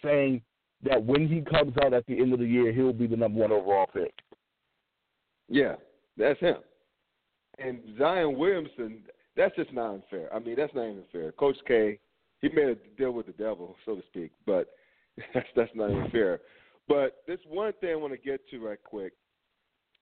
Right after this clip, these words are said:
Speaker 2: and this is gonna be a short kind of preview because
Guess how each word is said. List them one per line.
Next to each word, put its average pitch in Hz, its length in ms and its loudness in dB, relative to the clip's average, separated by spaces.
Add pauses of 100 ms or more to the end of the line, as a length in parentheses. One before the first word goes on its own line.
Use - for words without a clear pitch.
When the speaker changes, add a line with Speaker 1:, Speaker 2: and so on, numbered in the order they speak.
(120)
Speaker 2:
and 123 320 -4
this 139 80 -8
is 139 100 -16
gonna 147 160 -2
be 131 140 -8
a 120 120 -14
short 135 220 -4 (220)
kind 127 160 0
of 113 60 -4
preview 123 320 -6
because 107 440 2